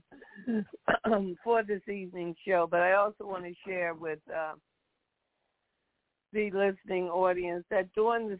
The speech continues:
sixties there was an incredible civil rights struggle, um, and it was about, uh, equal education, access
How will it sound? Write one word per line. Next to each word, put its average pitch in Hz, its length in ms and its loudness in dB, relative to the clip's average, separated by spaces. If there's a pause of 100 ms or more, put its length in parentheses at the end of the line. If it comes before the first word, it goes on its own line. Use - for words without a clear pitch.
(140)
sixties 190 520 -2
there 175 160 -2
was 175 240 -6
an 180 140 -6
incredible 196 760 -2
civil 175 360 -2
rights 165 300 2 (120)
struggle, 151 580 -6 (120)
um, 160 560 -8 (180)
and 170 560 2
it 185 180 0
was 180 140 2 (100)
about, 156 520 4 (200)
uh, 151 280 -4 (500)
equal 202 380 0
education, 180 920 -4
access 180 480 -4